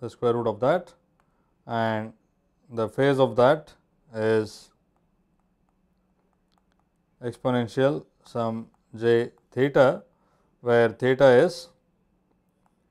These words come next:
minus tan inverse omega c r. So, in general, whatever complex numbers you have, you write it in polar form. Okay.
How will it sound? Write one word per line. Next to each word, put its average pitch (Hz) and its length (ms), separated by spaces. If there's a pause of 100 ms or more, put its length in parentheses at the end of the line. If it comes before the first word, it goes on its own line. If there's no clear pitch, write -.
(1000)
minus 120 380
tan 120 220
inverse 131 580 (2000)
omega 117 300
c 110 180
r. 98 180 (960)
So, - 120
in 175 240
general, 214 520 (120)
whatever 185 400
complex 165 440
numbers 156 320
you 127 120
have, 170 420
you 139 140
write 143 200
it 143 120
in 208 240 (200)
polar 131 360 (160)
form. 104 320 (360)
Okay. 190 360